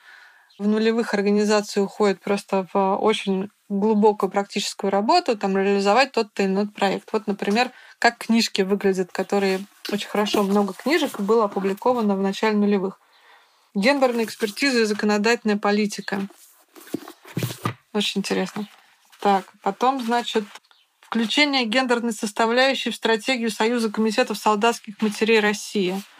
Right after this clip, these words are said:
Вот это все публикации, которые как бы вот выходят, э, в нулевых. Роль женщин в местном самоуправлении.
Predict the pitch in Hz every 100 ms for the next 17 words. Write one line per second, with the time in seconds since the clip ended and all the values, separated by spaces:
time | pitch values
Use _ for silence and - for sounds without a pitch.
0 | - 254 285 226 277 240 240 233 427 -
1 | 254 214 208 269 277 214 220 214 214 208
2 | 214 - 285 254 - 202 196 214 220 226
3 | 185 196 277 269 220 277 285 254 233 247
4 | - 233 - 240 226 214 233 233 233 202
5 | 185 190